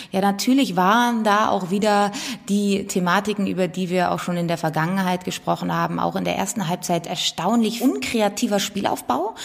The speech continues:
Also das, was ich ja auch schon mal gesagt habe, also Defensive und Offensive, ich habe das Gefühl, da ist keine Bindung, was auch an dem Ausfall von Leon Goretzka liegt. Also dieses, die aufgesprengte Doppelsechs der Bayern, das merkt man gerade im eigenen Spielaufbau.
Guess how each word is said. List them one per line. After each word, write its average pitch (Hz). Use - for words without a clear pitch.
Also 202
das, 214
was 233
ich 202
ja 196
auch -
schon 233
mal 214
gesagt 196
habe, -
also 180
Defensive 214
und 175
Offensive, 220
ich 202
habe 202
das -
Gefühl, 208
da 190
ist -
keine 202
Bindung, 240
was 190
auch 247
an 214
dem 202
Ausfall 226
von 214
Leon 190
Goretzka 180
liegt. 285
Also 185
dieses, 180
die 196
aufgesprengte 208
Doppelsechs 202
der 175
Bayern, 185
das 220
merkt 175
man 269
gerade 185
im 185
eigenen 175
Spielaufbau. 254